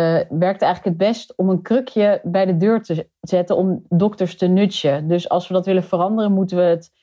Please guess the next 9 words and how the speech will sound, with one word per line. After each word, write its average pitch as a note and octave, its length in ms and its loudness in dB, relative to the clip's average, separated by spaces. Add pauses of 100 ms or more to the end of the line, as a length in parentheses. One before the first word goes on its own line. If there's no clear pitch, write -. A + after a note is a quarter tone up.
(120)
heel G3+ 260 2
makkelijk F#3+ 440 0
maken, E3 340 0
want F3 160 -2
dokters F3+ 320 -2
zijn D3+ 300 -2 (140)
toch G3+ 180 0
ook E3 160 0
lui. D#3+ 340 2